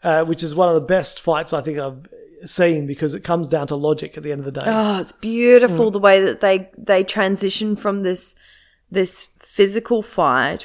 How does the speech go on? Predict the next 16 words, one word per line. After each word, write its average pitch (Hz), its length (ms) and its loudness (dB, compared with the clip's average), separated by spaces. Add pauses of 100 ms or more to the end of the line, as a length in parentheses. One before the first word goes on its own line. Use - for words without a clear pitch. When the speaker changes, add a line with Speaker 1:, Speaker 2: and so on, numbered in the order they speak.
Speaker 2:
which - 260 -6 (140)
that 156 200 0
in - 80 -8
itself 147 400 -4
isn't - 720 -14
beautiful. 151 680 -6 (480)
It's - 300 -4
just 151 200 -6
well 135 200 2
choreographed. 165 920 0 (420)
Speaker 1:
Mm. 170 160 -10
Speaker 2:
But - 560 0 (640)
they 180 360 2
transition 175 680 -2
from 165 360 -8
that 139 600 -2